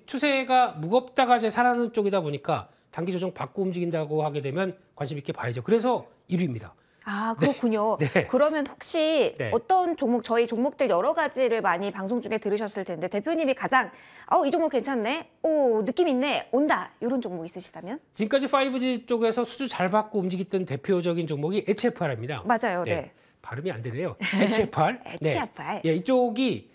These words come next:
Speaker 1: 따라갈 만한 성과를 보여줄 만한 게 솔리드 같습니다.
Speaker 2: 아,
Speaker 1: 네.
Speaker 2: 오늘 리포트
Speaker 1: 리포트
Speaker 2: 나와서
Speaker 1: 나왔죠.
Speaker 2: 정말 잘 가더라고요, 종목.
Speaker 1: 네.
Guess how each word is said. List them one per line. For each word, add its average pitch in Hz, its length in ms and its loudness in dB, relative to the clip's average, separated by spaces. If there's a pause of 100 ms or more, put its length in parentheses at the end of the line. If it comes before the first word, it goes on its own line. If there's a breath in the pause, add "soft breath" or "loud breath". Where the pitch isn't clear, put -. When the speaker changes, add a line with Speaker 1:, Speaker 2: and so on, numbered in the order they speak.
(280 soft breath)
Speaker 1:
따라갈 269 340 2
만한 247 480 4
성과를 233 600 0
보여줄 196 320 0
만한 170 320 -2
게 202 140 -2
솔리드 294 420 -2
같습니다. 110 420 -6 (180 loud breath)
Speaker 2:
아, - 120 -4
Speaker 1:
네. 196 100 2
Speaker 2:
오늘 294 320 2
리포트 240 380 0
Speaker 1:
리포트 381 40 4
Speaker 2:
나와서 226 280 4
Speaker 1:
나왔죠. 214 360 0
Speaker 2:
정말 247 600 0
잘 190 200 -6
가더라고요, 208 540 -4
종목. 165 160 -2
Speaker 1:
네. 147 240 -4